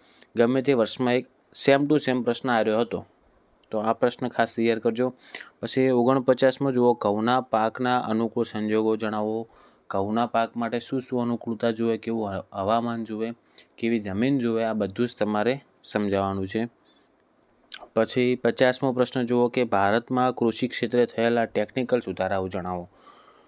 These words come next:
એકાવનમો પ્રશ્ન જુઓ કે ગરીબી રેખાથી નીચે જીવતા લોકોના સામાન્ય લક્ષણો જણાવો. મેં તમને કીધું, ગરીબી, બાળમજૂરી, બેરોજગારી, આ તો ખાસ આવતું હોય છે.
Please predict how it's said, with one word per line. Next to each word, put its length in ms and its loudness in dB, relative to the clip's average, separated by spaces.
એકાવનમો 440 4
પ્રશ્ન 320 0
જુઓ 180 4
કે 120 -2
ગરીબી 540 2
રેખાથી 720 0
નીચે 440 0
જીવતા 400 2
લોકોના 540 2
સામાન્ય 500 -2
લક્ષણો 480 0
જણાવો. 480 0
મેં 100 -4
તમને 260 2
કીધું, 240 0
ગરીબી, 600 2
બાળમજૂરી, 760 2
બેરોજગારી, 840 2
આ 100 0
તો 100 -4
ખાસ 320 0
આવતું 260 2
હોય 160 4
છે. 220 -6